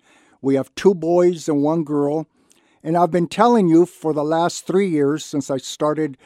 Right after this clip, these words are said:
being on the show is that our middle boy, Michael, lives in Stockholm, Sweden. He attends Stockholm University.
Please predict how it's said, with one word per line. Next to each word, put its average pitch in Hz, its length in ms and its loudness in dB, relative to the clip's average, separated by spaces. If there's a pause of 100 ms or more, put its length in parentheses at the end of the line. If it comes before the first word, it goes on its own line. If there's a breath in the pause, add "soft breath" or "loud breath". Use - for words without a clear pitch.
(1120 soft breath)
being 170 240 0
on 190 240 4
the 175 80 2
show 143 380 0
is 139 100 -4
that 143 160 -2
our 139 120 0
middle 185 360 2
boy, 147 380 0
Michael, 147 760 -2
lives 151 680 0
in 139 140 -2
Stockholm, 170 1000 -2
Sweden. 156 800 -4 (360 soft breath)
He 147 240 -2
attends 160 580 -4
Stockholm 156 800 -2
University. 139 920 -2